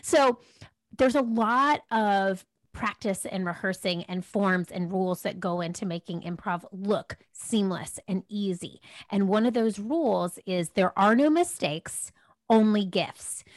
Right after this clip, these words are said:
So if you and I are, let's just say, in a scene, uh, in improv, Matt, okay? Picture this with me. You're here with me. And you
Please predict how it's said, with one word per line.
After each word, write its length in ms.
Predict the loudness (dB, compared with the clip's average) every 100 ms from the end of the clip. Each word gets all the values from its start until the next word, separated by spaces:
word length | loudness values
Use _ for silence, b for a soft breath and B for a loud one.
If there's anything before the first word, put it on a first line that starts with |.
| B
So 480 | B 2 6 8 6
if 200 | 4 2
you 180 | 2 4
and 120 | 6
I 500 | 4 4 2 2 0 0
are, 500 | 0 2 2 0 -2 -4
let's 280 | -2 -2 -2
just 300 | -2 0 2
say, 240 | 4 4
in 220 | 2 0
a 80 | -2
scene, 640 | -4 0 4 4 6 4 2 0
uh, 140 | -2 4
in 140 | 6
improv, 460 | 6 4 2 0 0
Matt, 300 | -2 -2 -2
okay? 380 | 2 4 4 2 0
Picture 300 | 0 2 2
this 240 | 2 0
with 140 | -6
me. 140 | -4 -2
You're 140 | -2
here 200 | 0 0
with 240 | 2 0 0
me. 200 | -2 -2 B B B B 0
And 460 | 6 8 8 6 4 _
you 640 | 2 6 6 6 4 2